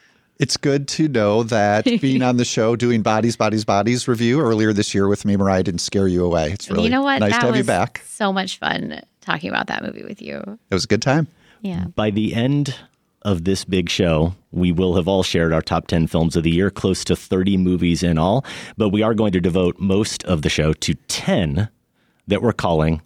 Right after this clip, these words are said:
Speaker 3: the films of the year. Just can't argue with it. We're, we're naming them here. These are the movies that showed up on two or more of our top ten lists, and then we will share our outlier picks, as we like to call them, the movies that were unique to our individual lists.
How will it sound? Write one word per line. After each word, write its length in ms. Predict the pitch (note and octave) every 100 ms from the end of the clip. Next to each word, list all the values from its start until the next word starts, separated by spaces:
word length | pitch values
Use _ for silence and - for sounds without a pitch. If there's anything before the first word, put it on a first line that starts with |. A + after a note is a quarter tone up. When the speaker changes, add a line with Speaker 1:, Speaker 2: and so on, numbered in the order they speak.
| _ _ _ -
Speaker 3:
the 80 |
films 280 | - G#2 G2
of 60 | G2+
the 80 | F2
year. 220 | D#2+ D#2
Just 360 | - - -
can't 200 | - G#2+
argue 280 | E2+ D#2+ E2
with 160 | D#2 -
it. 140 | D#2+ - _
We're, 340 | E2 F2+ E2+ E2 _ _ _
we're 120 | F#2+ F#2+
naming 380 | G2+ G2 D#2
them 160 | E2 D#2+
here. 320 | B2+ F3 A2 - - -
These 160 | B2+
are 60 | C3+
the 80 | A2
movies 340 | G#2+ G#2 F#2+
that 120 | F2
showed 260 | D#2+ G2+ F#2
up 160 | E2 F2
on 180 | E2 -
two 340 | - - B2 G2+
or 80 |
more 400 | F2+ F#2+ E2+ D#2 - - - D2+
of 140 | D#2
our 120 | D#2+
top 260 | - D#2 -
ten 240 | A2 G#2
lists, 240 | G2 F#2 -
and 160 | F2
then 160 | D#2 D#2
we 120 | D#2
will 220 | D#2 D#2
share 420 | D2+ - D#2 D2 - - - -
our 140 | A2 -
outlier 500 | B2+ - G2 E2+ D2+
picks, 300 | - E2 -
as 120 | E2+ D#2
we 80 |
like 200 | D#2+ D#2
to 100 | -
call 220 | - E2+ F2
them, 100 | E2
the 80 |
movies 400 | F2+ F#2 F#2 E2
that 140 | E2 -
were 140 | E2+
unique 580 | D2 D#2 E2 E2+ - - _
to 180 | - E2
our 140 | D2+ D2+
individual 680 | F2 D#2+ D#2 D#2+ D#2+ C#2+
lists. 320 | C#2+ C#2+ -